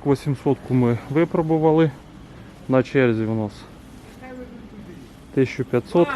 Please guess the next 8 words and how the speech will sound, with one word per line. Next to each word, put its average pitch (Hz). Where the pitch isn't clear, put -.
старіша 135
модель. 120
Зараз 123
від'єднуємо 170
і 156
під'єднуємо 123
тисячу -
п'ятсотку. -